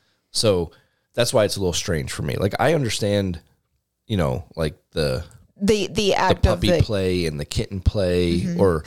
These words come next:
Speaker 1: the pony play in B D S M sense,
Speaker 2: Yeah.
Speaker 1: where you have someone that is,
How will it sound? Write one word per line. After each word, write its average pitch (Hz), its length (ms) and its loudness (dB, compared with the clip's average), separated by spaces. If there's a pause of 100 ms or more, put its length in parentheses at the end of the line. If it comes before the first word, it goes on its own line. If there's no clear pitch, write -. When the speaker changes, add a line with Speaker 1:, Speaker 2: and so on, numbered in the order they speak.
(380)
Speaker 1:
the - 100 -4
pony 120 380 0
play 98 360 0
in 82 140 -2
B 85 140 -2
D 78 100 -4
S 67 160 -2
M 147 160 2
sense, - 540 -2 (160)
Speaker 2:
Yeah. 175 100 0
Speaker 1:
where 76 320 2
you 87 180 -6
have 85 260 -2
someone 85 560 -2 (100)
that 82 180 -2
is, 76 320 -2